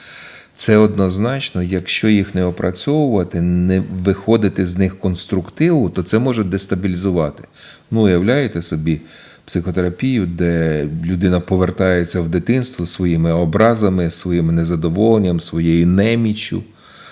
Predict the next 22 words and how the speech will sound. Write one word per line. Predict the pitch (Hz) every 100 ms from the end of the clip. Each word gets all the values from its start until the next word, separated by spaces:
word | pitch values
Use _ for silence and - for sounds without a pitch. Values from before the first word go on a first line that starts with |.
| - _ -
як | 85
це | - 90
часто | - 85 - 80
буває, | 80 82 85 82 80 80 - - - - -
і | 101
ти | 104
залишаєш | 87 90 87 - 87 82 - -
її. | - 98 - _ -
З |
чим | - - - 135
вони | 117 104
вертаються? | 92 82 - 85 82 -
На | 87 98
роботу | 95 85 110 120 85
до | 78 78
своїх | - 92 87 80
уже | 85 85
дітей. | 78 76 - 101 95 - - - _
Словом, | - - 98 98 98 78
нестабільність, | 85 - - 123 82 92 123 85 - -
дестабілізація | 80 87 - 85 95 104 101 76 85 - - 85 78
своєю | - 85 80 87 98